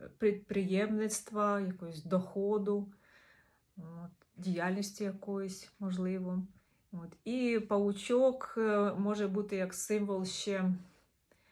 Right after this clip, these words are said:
предназначення себе в житті, м, от, робити якусь справу. І, е, е, тут зображена богиня Макаш, яка пряха, пряде, так само, як павучок, він теж пряде.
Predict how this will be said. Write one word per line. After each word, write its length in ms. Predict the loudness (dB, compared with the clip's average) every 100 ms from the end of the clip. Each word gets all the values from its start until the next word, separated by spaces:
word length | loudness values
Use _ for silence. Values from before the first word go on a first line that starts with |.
| _
предназначення 1080 | -4 -2 0 0 2 2 2 -2 -2 -2 -2
себе 420 | -4 -6 -4 -4
в 80 | -4
житті, 560 | -6 -10 -12 -10 -10 -10 -16 _ _ _ -20 _ _ -20 -20 -16 -16 -18 -10
м, 220 | -4 -4
от, 240 | -4 -6 -10
робити 320 | -6 -4 -4
якусь 280 | -6 -6 -10
справу. 680 | -10 -6 -2 -2 -4 -8 -12 _ _ _ _ _ _ _
І, 240 | -4 -2 0
е, 300 | 2 2 2 -2 -6
е, 140 | -6 -6
тут 160 | -4 0
зображена 580 | 0 2 4 4 2 2
богиня 480 | 2 2 2 4 4
Макаш, 720 | 4 4 2 -4 -6 -8 -14 _ _ _
яка 320 | -8 -4 -4 -4
пряха, 540 | 0 2 2 0 -10
пряде, 500 | -6 -2 0 -2 -4
так 180 | -10 -10
само, 240 | -4 -2
як 160 | -2 -2
павучок, 520 | -2 0 -2 -6 -6
він 140 | -6
теж 220 | -4 -6 -8
пряде. 420 | -10 -8 -4